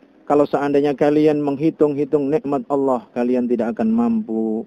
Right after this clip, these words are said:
menghitungnya. Di antara kenikmatan yang Allah berikan kepada kita adalah nikmat kita diberikan Islam dan berikan iman. Diberikan istiqomah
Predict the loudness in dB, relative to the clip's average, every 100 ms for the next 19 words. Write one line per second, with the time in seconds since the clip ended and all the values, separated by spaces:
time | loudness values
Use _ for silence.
0 | -2 -2 0 0 2 2 0 -8 _ _
1 | _ _ _ _ _ _ _ _ _ _
2 | _ -20 _ _ 2 2 4 2 2 0
3 | 0 0 0 0 0 0 -4 -8 _ _
4 | -2 0 2 2 2 2 2 0 0 2
5 | 2 2 -2 -2 0 0 -2 -8 _ _
6 | _ _ _ _ _ _ _ -2 4 4
7 | 4 2 0 0 0 0 -2 -4 _ _
8 | _ -6 0 2 2 2 0 0 -2 -4
9 | -4 -2 0 0 0 0 0 0 0 0
10 | 0 2 2 2 -2 -8 _ _ _ _
11 | _ _ _ _ -20 _ _ _ _ 2
12 | 4 4 4 2 2 2 0 -2 -2 -6
13 | -10 _ -4 -2 0 0 0 0 0 -2